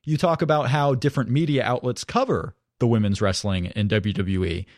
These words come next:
Uh, since you started with Talking Sheet, has anything surprised you about the coverage that you've seen of the so-called Divas Re-, uh, Revolution?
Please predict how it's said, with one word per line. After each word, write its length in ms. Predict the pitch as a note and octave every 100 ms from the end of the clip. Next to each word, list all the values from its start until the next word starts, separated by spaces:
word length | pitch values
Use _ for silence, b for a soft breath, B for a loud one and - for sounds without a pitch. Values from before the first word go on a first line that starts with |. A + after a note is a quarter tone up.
| b b
Uh, 100 | C3+
since 220 | C3+ F#3+ G3
you 60 |
started 320 | F#3 G3+ A#3 A#3
with 140 | G3
Talking 300 | F3+ E3 D3
Sheet, 240 | - D#3+
has 140 | B2 B2+
anything 320 | F3 A3 G3
surprised 720 | - A#2+ - G2 A2 B2+ -
you 260 | C3+ C3+ C3+
about 260 | A2 A#2+ -
the 80 |
coverage 420 | - A#2+ A2+ A#2+ -
that 120 | A2+
you've 200 | A2+ G#2+
seen 460 | - A2+ A#2 A#2+ b b
of 180 | - G#2
the 80 | A#2
so-called 500 | - A#2 - A#2 G#2
Divas 300 | A#2 A2+ G#2+
Re-, 220 | A2+ A2+ -
uh, 220 | A2+ G#2 G#2
Revolution? 680 | G#2 A#2 A2+ A2 A#2 -